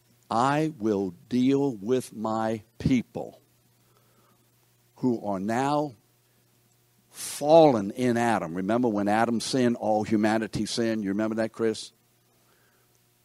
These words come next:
In First Corinthians, I'm sorry, in, in Romans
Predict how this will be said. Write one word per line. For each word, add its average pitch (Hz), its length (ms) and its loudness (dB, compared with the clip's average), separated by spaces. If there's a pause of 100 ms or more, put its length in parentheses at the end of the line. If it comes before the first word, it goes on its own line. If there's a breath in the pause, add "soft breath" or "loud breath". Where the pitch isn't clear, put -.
(880)
In 90 120 -12
First 117 420 -2
Corinthians, 107 800 -4
I'm 101 160 -6
sorry, 95 340 -6
in, 98 220 -8
in 92 260 -10
Romans 107 480 0